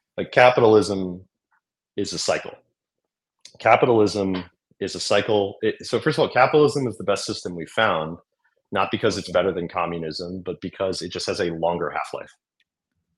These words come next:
Speaker 1: And it tends to be less bloody. That's it. That's
Speaker 2: Yeah,
Speaker 1: literally
Speaker 2: for
Speaker 1: the
Speaker 2: sure,
Speaker 1: difference
Speaker 2: for sure
Speaker 1: between
Speaker 2: it's
Speaker 1: the two.
Speaker 2: better than, uh, w-, w-, we can
Speaker 1: Because
Speaker 2: get into that argument at some point,
Speaker 1: Well,
Speaker 2: uh, for sure,
Speaker 1: well,
Speaker 2: but
Speaker 1: well,
Speaker 2: I
Speaker 1: I'll
Speaker 2: think
Speaker 1: tell you,
Speaker 2: it's, uh,
Speaker 1: I'll tell you why.
Speaker 2: yeah, it's just more
Speaker 1: It, it
Speaker 2: sustainable than communism,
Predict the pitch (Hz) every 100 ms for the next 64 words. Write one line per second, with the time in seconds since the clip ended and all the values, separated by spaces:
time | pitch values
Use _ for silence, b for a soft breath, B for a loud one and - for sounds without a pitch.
0 | _ - 98 87 - _ - 127 117 -
1 | 104 92 90 - 73 71 - _ _ _
2 | _ _ - - 98 80 - - _ _
3 | _ _ _ - 120 - 123 151 147 131
4 | 107 87 120 - - - 113 - 101 98
5 | 95 98 95 95 92 - 135 139 139 147
6 | 156 156 135 143 143 127 127 123 127 127
7 | 120 120 117 110 107 - 120 113 117 113
8 | - 107 98 98 - 104 - - 117 165
9 | 165 170 170 - 160 147 143 139 147 175
10 | 156 123 233 160 123 151 - 156 - 170
11 | 175 170 180 - 143 135 202 240 143 117
12 | 107 110 - 160 185 104 87